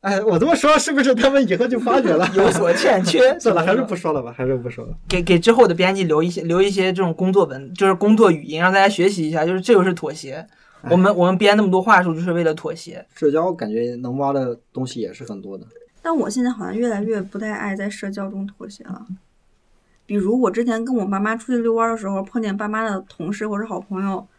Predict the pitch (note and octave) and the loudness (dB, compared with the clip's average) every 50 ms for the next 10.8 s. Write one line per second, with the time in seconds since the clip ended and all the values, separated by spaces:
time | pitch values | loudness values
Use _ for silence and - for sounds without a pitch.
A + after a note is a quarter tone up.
0 | _ _ _ _ _ _ _ _ _ - A3 G3+ F3 - - - _ _ _ _ | _ _ _ _ _ _ _ _ _ -4 -2 -2 -2 -4 -8 -12 _ _ _ _
1 | _ _ _ _ _ _ _ _ - B3 B3 A3 G#3 G3+ G3+ G3 G3 G#3 G3+ G3 | _ _ _ _ _ _ _ _ -4 -2 -2 0 -2 -2 -4 -4 -4 -4 -4 -6
2 | G3+ A3+ A3 G#3 G3+ G#3 G3+ - G#3+ G#3 G#3+ A3+ A3+ - B3 B3 A3 G#3+ G3+ A3 | -4 -4 -4 -4 -4 -4 -4 -6 -4 -4 -4 -6 -4 -4 -2 0 0 0 -2 -2
3 | - - G3+ G#3+ G3 F#3 - - A3 G#3+ G#3 F3 G3+ G3+ - - - - _ _ | -4 -4 -4 -4 -2 -2 -2 -2 -2 -2 -2 -4 -4 -6 -8 -12 -16 -16 _ _
4 | _ _ _ _ B3 D4 - E4+ D#4+ F#4 - D4 C#4+ C4+ A#3 - C4 C#4 C4 - | _ _ _ _ -10 -6 -4 -2 -2 0 2 2 2 2 0 0 -2 -6 -8 -8
5 | - - C#4+ C4+ D4 D4 C4+ - F#4 C#4 C#4 C4+ A3+ G3 G3+ A3 B3+ B3 A3 G#3+ | -6 -4 -4 -2 -2 -4 -4 -4 -4 -4 -2 -4 -4 -4 -4 -2 -2 -2 -2 -2
6 | A3 G#3 A#3 A3+ B3 C4 B3+ - A#3+ C4 A#3+ A#3 B3 - D#4 C4 B3 B3 B3 A#3+ | -4 -6 -8 -8 -6 -6 -4 -2 -2 -2 -2 -4 -4 -4 -4 -4 -4 -4 -4 -6
7 | A3+ G3+ E3 E3+ F#3+ G#3 G3+ F#3 B3 B3 - - C3+ C3 - G#3+ A3 A#3+ A3 C4 | -6 -8 -10 -8 -8 -6 -6 -4 -6 -6 -8 -14 -20 -18 -16 -10 -8 -8 -4 -2
8 | D#4 C#4+ C#4+ D4+ C#4 A#3+ - A3+ B3 C4 D4 D#4+ C4+ D#4+ G#3+ G#3+ A3 A3+ A3+ C4+ | -2 0 0 0 -2 -4 -4 -6 -2 0 0 0 0 -2 -2 2 2 2 2 4
9 | C4 B3 B3 A#3+ A3+ G#3+ E4+ F#4 D4 A3 D#4 B3 - B3 - _ - - - - | 2 2 2 0 -2 -2 -2 -2 -2 -4 -4 -6 -8 -14 -20 _ -20 -8 -4 -2
10 | F#3 F#3 F#3 F#3 - E3+ - C4 A#3+ G#3 A#3 B3+ C4 C4 A#3+ | -2 -2 -2 -2 0 0 0 0 -2 -4 -6 -6 -6 -6 -8